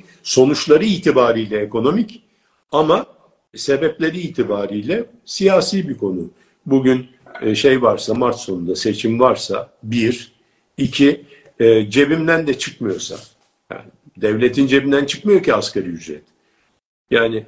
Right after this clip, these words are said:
sanayici versin diyor, sen diyor, Ahmetoğlu Mehmet'e sen diyor, şu kadar daha fazla para öde. Baş üstüne diyorsun, ödüyorsun yani. Devletin cebinden bir şey çıktı mı? Çıkmadı.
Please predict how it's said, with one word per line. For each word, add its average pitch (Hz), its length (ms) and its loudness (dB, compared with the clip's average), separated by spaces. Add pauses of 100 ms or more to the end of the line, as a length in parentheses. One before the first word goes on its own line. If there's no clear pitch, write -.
(120)
sanayici 139 760 -2
versin 135 460 -4
diyor, 117 140 -8
sen 151 360 -6
diyor, 139 340 -2 (840)
Ahmetoğlu 131 640 -2
Mehmet'e 120 640 -2 (160)
sen 135 400 -8
diyor, 143 280 2 (340)
şu - 200 -16
kadar 120 380 2
daha 143 180 2
fazla 123 400 -2
para 98 180 -4
öde. 90 400 -8
Baş 135 340 -2
üstüne - 360 -16
diyorsun, 147 360 -10
ödüyorsun 147 460 -8
yani. 85 300 -12 (880)
Devletin 107 420 2
cebinden 127 400 4
bir 123 60 -6
şey 131 180 0
çıktı - 260 -4
mı? 180 120 0
Çıkmadı. 127 540 0